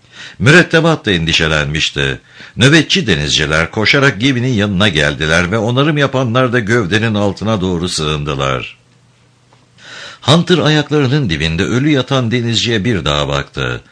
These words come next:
O anda adamın elinde bir şey fark etti. İğne uçlu ve arkasında tüyler bulunan minicik bir oktu bu. Zehirli oklar. "Geliyorlar!" diye bağırdı gözcüler.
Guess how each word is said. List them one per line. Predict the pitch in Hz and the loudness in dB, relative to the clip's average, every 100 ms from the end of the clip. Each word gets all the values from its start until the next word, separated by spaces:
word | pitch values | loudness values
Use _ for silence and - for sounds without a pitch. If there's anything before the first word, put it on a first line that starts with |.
| _ - | _ -4
O | 131 | 0
anda | 73 73 76 | 0 -2 0
adamın | 82 98 110 | 0 0 0
elinde | 92 101 87 98 | 0 0 0 0
bir | 85 85 | 0 0
şey | 95 90 | 0 0
fark | 82 76 71 | 0 -4 -2
etti. | 76 71 - 67 64 - - - - - | -4 -4 -2 -2 -2 -8 -20 -20 -18 0
İğne | 143 147 180 | 2 4 2
uçlu | 147 85 - 80 85 | 0 -2 -4 -4 0
ve | 92 | 2
arkasında | 101 113 110 123 120 | 0 0 -2 0 -2
tüyler | 120 127 98 127 113 | 0 -2 0 0 0
bulunan | 76 76 73 85 | -2 -4 -2 -2
minicik | 90 170 170 147 147 92 | 0 0 0 0 -2 0
bir | 123 | -2
oktu | 80 107 117 - 73 | 0 -2 -2 -6 -6
bu. | 67 62 - _ _ - _ | -4 -6 -10 _ _ -20 _
Zehirli | - - - 90 95 | -6 -4 0 0 0
oklar. | 117 85 - 64 64 - _ _ _ _ - - - - | 0 -2 -6 -6 -6 -12 _ _ _ _ -20 -20 -20 -6
"Geliyorlar!" | - 139 170 160 147 135 107 | 0 2 4 4 4 4 2
diye | 95 110 98 | 2 0 2
bağırdı | 107 92 87 | 0 0 -2
gözcüler. | 87 87 80 80 73 73 | 0 0 0 -2 -2 -4